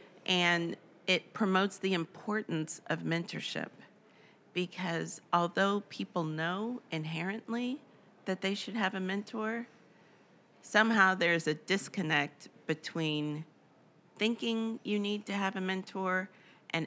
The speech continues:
actually obtaining one. And so my, my goal is to, just like I did with education, promote mentorship,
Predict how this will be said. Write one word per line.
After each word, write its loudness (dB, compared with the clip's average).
actually -2
obtaining -4
one. -10
And 0
so 2
my, 6
my 6
goal 6
is -2
to, -2
just 0
like 4
I 2
did -2
with 0
education, -2
promote 4
mentorship, -2